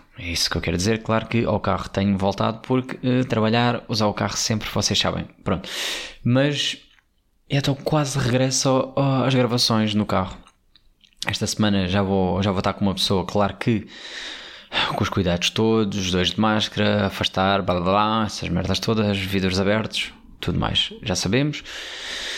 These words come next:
Mas, eh, pá, estou ansioso. Estou um bocado ansioso, chitadito, porque, pá, não estava já a funcionar para mim, videochamadas, chamadas, isso.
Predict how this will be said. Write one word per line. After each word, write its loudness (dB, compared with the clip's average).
Mas, 0
eh, 2
pá, 2
estou 0
ansioso. 0
Estou 0
um 2
bocado 0
ansioso, 0
chitadito, -2
porque, 0
pá, 2
não 4
estava 2
já 2
a 2
funcionar 2
para -2
mim, 4
videochamadas, 2
chamadas, 2
isso. 0